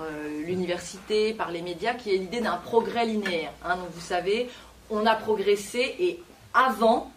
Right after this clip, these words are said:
avec un grand A, c'était pire, et aujourd'hui, c'est mieux.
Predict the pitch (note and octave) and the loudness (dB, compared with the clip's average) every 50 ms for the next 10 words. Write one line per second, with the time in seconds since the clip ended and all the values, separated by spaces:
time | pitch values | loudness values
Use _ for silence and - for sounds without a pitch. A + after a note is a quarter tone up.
0 | - - - F3+ F3+ F3 F3+ F3 F3+ F3+ F3+ F3 E3+ E3 E3+ F3+ F#3 - - F#3+ | -20 -8 -6 -6 -4 -4 -6 -6 -6 -8 -8 -8 -6 -4 -4 -4 -4 2 6 6
1 | F#3+ A#3 - - - - - - - - - - - - - G#3 G3+ - - F#3+ | 6 6 6 0 -6 -14 -20 -20 -20 -20 -20 -20 -20 -8 -6 -6 -6 -4 -2 0
2 | F#3 F3+ F3 E3 D#3+ D#3+ - - G3+ G#3+ A3+ C4+ D#4+ D#4+ - - - - - - | 0 2 2 0 -2 -4 -6 -8 -6 -4 -4 -4 -4 -6 -8 -14 -20 -20 -14 -8
3 | - E3+ D#3+ D3+ E3 G3+ G#3 G3 G#3+ G3+ G3 F#3 F#3+ G#3 A#3+ B3+ C#4 C#4+ C#4+ C#4+ | -4 -4 -2 2 2 0 2 2 0 0 0 -4 -6 -6 -4 -4 -4 -4 -4 -6
4 | - - - G#3+ F#3 E3+ D#3 | -6 -4 -4 -4 -4 -4 -6